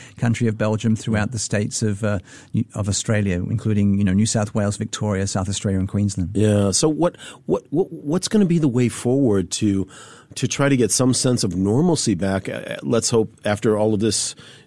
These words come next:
Speaker 2: all of these fires are put out, hopefully sooner rather than later.
Speaker 1: Well, first thing, we need rain because, uh, the unprecedented level of drought that Australia's,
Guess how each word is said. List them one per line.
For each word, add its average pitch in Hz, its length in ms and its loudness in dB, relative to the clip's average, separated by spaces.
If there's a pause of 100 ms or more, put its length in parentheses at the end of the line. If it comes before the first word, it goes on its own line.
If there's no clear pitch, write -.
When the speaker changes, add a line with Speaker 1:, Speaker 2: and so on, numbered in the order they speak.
(220)
Speaker 2:
all 113 180 2
of 110 60 4
these 110 160 2
fires 113 240 4
are 107 80 2
put 113 220 2
out, 110 180 4
hopefully 110 260 -2
sooner 107 220 0
rather 98 200 2
than 92 140 0
later. 95 240 -2 (240)
Speaker 1:
Well, 160 320 2
first 156 300 2
thing, 147 140 4
we 123 100 4
need 117 180 2
rain 120 300 2
because, 113 340 0
uh, 110 160 -2
the 120 180 -2
unprecedented 113 760 0
level 110 260 0
of 98 140 -2
drought 107 320 -2
that 101 100 -4
Australia's, 101 460 -2